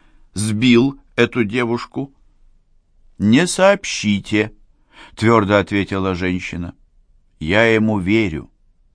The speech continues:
Пименов пожал плечами. «Всякое бывает». «Я знаю, что говорю», отчеканила Татьяна. Журналист достал записную книжку. «Назовите мне фамилию,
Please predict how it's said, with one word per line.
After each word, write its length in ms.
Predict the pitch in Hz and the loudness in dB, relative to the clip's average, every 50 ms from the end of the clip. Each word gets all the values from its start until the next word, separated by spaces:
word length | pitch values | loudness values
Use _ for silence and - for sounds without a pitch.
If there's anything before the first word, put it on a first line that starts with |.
| _ _ _ - - - - _ - | _ _ _ -20 -20 -20 -20 _ -6
Пименов 580 | - 98 117 135 147 160 151 151 151 143 - - | 0 2 4 4 4 4 4 2 2 0 -2 -2
пожал 360 | - 104 90 82 92 92 95 | -2 0 0 2 2 2 0
плечами. 600 | 87 - 82 80 76 - - 69 64 62 62 62 60 | 0 -2 -4 -4 -4 -6 -6 -8 -8 -6 -8 -10 -10
«Всякое 640 | - - - 113 98 87 82 - - 104 110 110 110 | -12 -8 -2 2 2 2 2 2 0 0 0 0 0
бывает». 680 | 113 120 127 123 101 80 69 65 58 58 - - _ _ _ _ _ _ _ _ _ _ _ _ _ | -2 -2 -4 -2 -2 -2 -2 -2 -4 -8 -12 -16 _ _ _ _ _ _ _ _ _ _ _ _ _
«Я 300 | 78 85 95 110 139 151 | -6 -2 0 0 0 0
знаю, 520 | 143 151 160 156 131 117 107 104 107 110 113 | -2 -2 0 2 2 4 4 2 2 -2 -4
что 260 | - - - 110 110 | -6 -4 -2 -2 -2
говорю», 580 | 101 113 113 107 113 110 107 110 107 110 110 - _ _ _ _ _ _ _ _ _ | 0 -2 -2 -2 -2 -4 -4 -4 -6 -8 -10 -14 _ _ _ _ _ _ _ _ _
отчеканила 840 | - 107 98 - - - 101 - - 107 101 101 104 101 95 98 92 | -6 -6 -6 -6 -8 -8 -8 -2 0 0 2 2 0 0 -2 -2 -2
Татьяна. 600 | - 98 90 - - 92 92 92 92 92 90 92 - _ _ _ _ _ _ _ _ _ - - - - - - | -2 -4 -6 -4 -4 -2 -2 -2 -2 -2 -4 -6 -10 _ _ _ _ _ _ _ _ _ -20 -20 -20 -20 -16 -4
Журналист 600 | - 104 135 135 135 135 135 139 170 220 208 190 - | 0 2 4 4 4 4 2 2 0 -2 -4 -4 -2
достал 500 | 113 120 113 - - - 147 156 147 123 | -2 -4 -4 -4 -2 0 0 0 0 0
записную 640 | 107 117 98 - 95 90 - - 117 120 120 104 | -2 -4 -2 -2 -4 -6 -4 0 0 2 2 0
книжку. 600 | - - 80 76 71 67 - - - - 69 - _ _ _ _ _ _ _ _ _ _ _ _ _ _ _ _ | -2 -4 -6 -6 -6 -6 -10 -12 -10 -10 -10 -10 _ _ _ _ _ _ _ _ _ _ _ _ _ _ _ _
«Назовите 640 | - 98 117 117 110 127 131 135 160 156 139 - 127 | -2 0 0 2 2 2 2 2 0 -2 -2 -2 -2
мне 420 | 107 107 101 101 104 104 95 87 80 | 0 0 0 2 2 2 2 0 0
фамилию, 760 | - 95 87 80 78 80 80 82 87 92 95 101 104 - | 0 -2 0 0 0 0 0 0 0 0 2 2 2 0